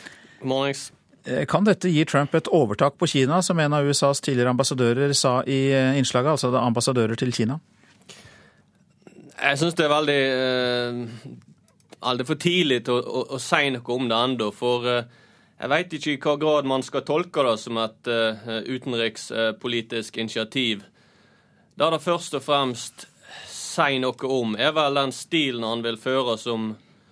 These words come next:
Speaker 1: president, nemlig at, eh, altså han vektlegger å være uforutsigbar, og han tilnærmer seg egentlig internasjonal politikk som en, eh,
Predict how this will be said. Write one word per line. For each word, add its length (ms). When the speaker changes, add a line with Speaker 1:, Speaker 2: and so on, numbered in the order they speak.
Speaker 1:
president, 920
nemlig 460
at, 380
eh, 440
altså 180
han 120
vektlegger 600
å 80
være 340
uforutsigbar, 1000
og 200
han 180
tilnærmer 600
seg 320
egentlig 720
internasjonal 720
politikk 560
som 240
en, 280
eh, 200